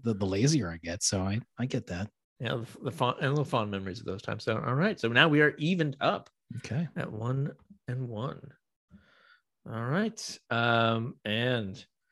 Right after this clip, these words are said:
Speaker 2: our next round is Good God. So this is gonna be an interesting one.
Speaker 1: Yeah.
Speaker 2: Uh, and,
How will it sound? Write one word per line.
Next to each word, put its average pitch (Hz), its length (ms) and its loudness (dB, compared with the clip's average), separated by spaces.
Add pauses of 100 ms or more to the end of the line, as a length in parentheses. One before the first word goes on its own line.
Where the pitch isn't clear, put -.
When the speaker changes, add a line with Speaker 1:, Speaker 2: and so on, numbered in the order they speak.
(340)
Speaker 2:
our 117 100 -10
next 123 540 -4
round 123 420 0
is 117 480 4 (920)
Good 147 220 10
God. 127 400 8 (580)
So - 200 -8
this 120 140 -4
is - 60 -12
gonna 170 160 2
be 175 80 8
an 185 60 8
interesting 135 300 4
one. 62 180 -6 (360)
Speaker 1:
Yeah. 110 380 6
Speaker 2:
Uh, 127 60 6
and, 135 120 6